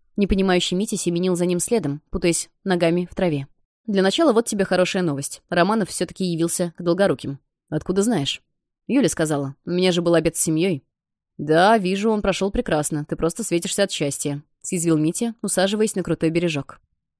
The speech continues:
"Но за Николая очень рад. Надеюсь, скоро до нас дойдут слухи об удачном разрешении моей пернатой проблемы. Но ты ведь не только это хотел сообщить". Сева какое-то время молчал, собираясь с мыслями.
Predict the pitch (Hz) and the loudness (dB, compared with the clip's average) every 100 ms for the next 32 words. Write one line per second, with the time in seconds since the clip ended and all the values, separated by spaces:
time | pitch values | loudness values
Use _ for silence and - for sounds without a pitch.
0 | _ 185 180 196 190 196 240 226 - 180 | _ 0 2 2 4 6 6 4 2 -2
1 | 170 - - _ _ 190 170 170 262 - | -2 -4 -12 _ _ 2 2 4 2 2
2 | - 214 214 196 185 - 180 165 160 - | 2 2 4 2 2 0 4 4 4 -2
3 | 214 233 160 170 170 190 180 165 156 180 | -2 0 2 2 2 2 0 0 0 0
4 | 208 190 165 170 277 220 175 170 190 180 | 0 0 4 4 4 4 0 0 0 0
5 | 151 147 147 147 _ _ - 175 175 214 | 0 -2 -4 -8 _ _ -2 0 2 2
6 | 180 - 190 180 254 180 165 - 165 156 | 2 0 0 0 2 2 0 -2 -2 0
7 | 190 196 143 - - _ _ _ _ _ | 0 -2 -6 -8 -16 _ _ _ _ _
8 | _ - - 320 381 330 269 - 233 247 | _ -6 2 4 4 4 4 4 4 4
9 | 262 262 - 165 160 175 175 165 - 190 | 4 2 2 2 2 2 4 4 2 0
10 | 160 139 143 147 | 0 0 -4 -4